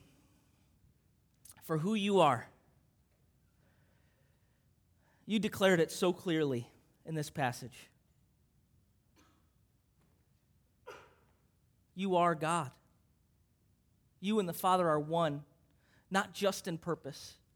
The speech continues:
You're actually one. Metaphysically, you are one. You are God. And I am so grateful tonight that I'm in your hands, that my family is in your hands, that the people in this room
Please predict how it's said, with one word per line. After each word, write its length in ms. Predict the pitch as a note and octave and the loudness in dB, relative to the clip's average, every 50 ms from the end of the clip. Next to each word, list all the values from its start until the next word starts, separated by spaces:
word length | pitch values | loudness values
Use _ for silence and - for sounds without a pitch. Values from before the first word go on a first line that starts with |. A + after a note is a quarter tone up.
| _ _ - | _ _ -4
You're 220 | F#3+ A3+ G#3 F#3 | 0 0 2 2
actually 440 | F3 E3 - - - - E3 E3 D#3+ | 2 0 -2 -4 -6 -4 -2 -2 -2
one. 300 | D#3+ D#3+ D3+ C3+ B2+ B2 A#2+ - - | -2 -2 -2 -4 -4 -8 -10 -8 -4
Metaphysically, 640 | F3+ F#3 F#3+ F3+ - G3 F#3 E3+ F3 - D#3 C3+ | -2 -2 -2 0 0 0 0 0 -2 -6 -6 -6
you 180 | C3+ D#3+ F3 E3 | -4 0 2 2
are 80 | D#3 D3 | 2 2
one. 340 | D3+ D#3 D#3 D3 C3+ C#3 - _ _ _ _ _ _ _ _ - | 2 0 0 -2 -2 -4 -8 _ _ _ _ _ _ _ _ -2
You 360 | F#3+ G#3 G#3+ G#3+ G3+ G3+ - - - - - - | 0 2 2 2 2 0 -4 -8 -16 -20 -10 -6
are 220 | - E3+ E3+ E3+ E3 | -2 0 0 0 0
God. 340 | - F3+ D#3 C3 G2+ - - - - - _ _ _ _ _ _ - - - - - _ - _ _ _ - - _ - _ _ - - - - - - - _ - - _ _ _ _ _ - - - - | -2 -4 -4 -6 -8 -12 -16 -20 -20 -20 _ _ _ _ _ _ -20 -20 -20 -20 -20 _ -20 _ _ _ -20 -20 _ -20 _ _ -20 -20 -20 -20 -20 -20 -20 _ -20 -20 _ _ _ _ _ -20 -18 -8 -4
And 120 | F3+ F3 | -2 2
I 120 | F3+ F#3+ G#3 | 2 4 4
am 100 | G3+ F#3+ | 2 2
so 300 | F3 - - A3 G#3 G3+ | 0 0 2 4 4 4
grateful 420 | F#3+ G3 G3+ G3 F#3+ - G3 F3+ | 4 2 2 2 2 0 -4 -8
tonight 380 | F3 - F#3+ F3+ F3+ D#3+ C#3+ - - | -6 -4 -2 0 0 -2 -2 -4 -4
that 100 | D#3+ D#3+ | -2 0
I'm 200 | E3 E3+ F3+ F3 | 2 2 2 2
in 80 | E3 D#3+ | 0 -2
your 220 | D#3 D#3+ D#3+ D3+ | 0 0 0 0
hands, 520 | C#3 D3+ C#3+ A#2 G2 G2+ - - - - - - _ _ _ _ _ _ _ _ _ _ _ _ _ _ _ - - - | -2 -4 -6 -8 -10 -12 -16 -16 -18 -18 -20 -20 _ _ _ _ _ _ _ _ _ _ _ _ _ _ _ -20 -20 -10
that 140 | - F3+ G3+ | -6 -2 0
my 180 | G3+ G3 G3 G3 | 2 4 4 4
family 560 | G3 - - A3+ A3+ A3+ A#3 A#3 A#3 A#3+ A#3+ | 2 2 2 4 4 4 4 4 4 2 0
is 220 | A3+ G#3+ G3+ E3+ | 0 0 0 0
in 100 | G3+ F#3+ | 0 0
your 200 | F#3+ F#3 F3+ F3+ | 2 4 4 2
hands, 580 | E3 E3 E3+ D3+ C3+ B2+ C3+ - - - - - - _ _ _ - - - - - - _ | 2 0 -2 -4 -4 -6 -8 -10 -16 -20 -20 -20 -20 _ _ _ -20 -20 -20 -20 -20 -18 _
that 100 | - F#3+ | -10 -6
the 80 | F#3 G3 | -6 -6
people 320 | F#3+ G3+ A3 G#3 G#3 G#3 | -2 -2 -2 0 2 2
in 80 | G#3 G#3 | 2 4
this 220 | G3+ F#3 G3 F#3 | 2 2 0 0
room 480 | F#3 G3 G#3 G#3 G3 E3+ D3 C#3+ C3 | 2 4 4 6 4 4 2 -2 -6